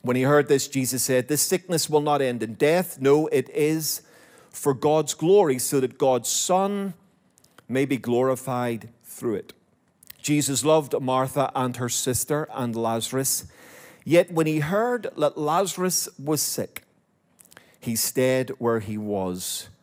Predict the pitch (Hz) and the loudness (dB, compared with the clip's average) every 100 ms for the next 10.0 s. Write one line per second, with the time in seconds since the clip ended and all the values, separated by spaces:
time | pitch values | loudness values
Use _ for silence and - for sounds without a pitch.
0 | _ _ _ _ _ _ - 120 110 104 | _ _ _ _ _ _ -6 -4 -4 -6
1 | 95 95 - - - _ _ _ _ _ | -8 -10 -14 -18 -20 _ _ _ _ _
2 | - - - 147 160 165 160 151 - 135 | -16 -8 0 4 4 4 2 2 2 0
3 | 147 139 135 135 160 - 170 160 - 135 | 4 4 2 -2 -2 -2 -4 -2 -2 -2
4 | 127 - 170 180 175 156 156 151 - - | -4 -6 -2 0 2 2 2 0 -4 -8
5 | - 143 135 127 107 _ 127 117 107 113 | -2 0 0 -4 -8 _ -4 -2 -2 0
6 | 143 - - _ - 139 - - 110 - | -2 -4 -18 _ -4 -4 -4 -8 -8 -4
7 | 131 139 208 - _ _ _ _ _ _ | -4 -4 -6 -10 _ _ _ _ _ _
8 | _ _ _ _ - - - - - 123 | _ _ _ _ -20 -20 -20 -16 -4 -2
9 | 143 - 135 - 127 123 147 147 170 | -2 -2 -2 -2 -6 -4 -2 0 -2